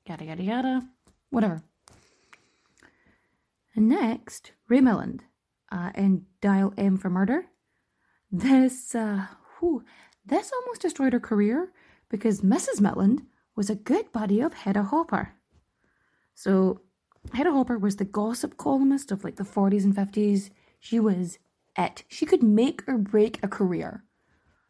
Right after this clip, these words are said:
And she, <laughs> she publicly roasted Grace for getting on with Ray.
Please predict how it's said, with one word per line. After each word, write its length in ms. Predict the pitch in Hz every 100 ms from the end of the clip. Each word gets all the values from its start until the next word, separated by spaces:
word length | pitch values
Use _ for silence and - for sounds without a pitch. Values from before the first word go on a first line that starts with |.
| _ _ _ _ _ _ 208
And 180 | 208
she, 520 | 202 277 302 294 277 - -
<laughs> 560 | 240 202 196 311 - _
she 340 | - 247 269
publicly 720 | 247 - - - 233 302 - 269
roasted 420 | 202 196 190 160
Grace 440 | 170 156 160 - _ _ _ _ _
for 400 | - 196 170 151 -
getting 240 | - 185
on 300 | 170 180 165
with 340 | 165 165 - _ _ _ _ _ _
Ray. 340 | 196 185 -